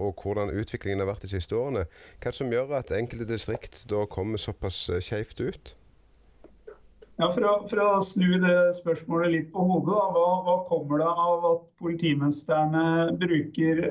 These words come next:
Speaker 2: årsverk som tiltak når de ikke har mer penger igjen, eller de har brukt mer penger enn de har fått? Så
Speaker 1: Mm.
Speaker 2: er det jo ofte,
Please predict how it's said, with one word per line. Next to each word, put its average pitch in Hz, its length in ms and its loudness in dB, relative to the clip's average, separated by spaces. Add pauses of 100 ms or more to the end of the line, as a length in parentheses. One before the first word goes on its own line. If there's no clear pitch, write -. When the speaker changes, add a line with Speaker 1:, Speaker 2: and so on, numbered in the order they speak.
Speaker 2:
årsverk 165 800 2
som 170 400 0
tiltak 156 640 2 (120)
når 160 500 2 (1000)
de 156 180 2
ikke 156 160 2
har 156 100 2
mer 147 240 2
penger 147 300 2
igjen, 156 240 2 (180)
eller 151 240 4
de 151 80 4
har 151 120 0
brukt 151 280 0
mer 143 240 0
penger 135 320 2
enn 135 160 0
de 147 60 4
har 151 100 0
fått? 180 320 0 (180)
Så 113 100 -2
Speaker 1:
Mm. - 80 4
Speaker 2:
er 170 60 4
det 160 80 4
jo 175 100 4
ofte, 151 400 -2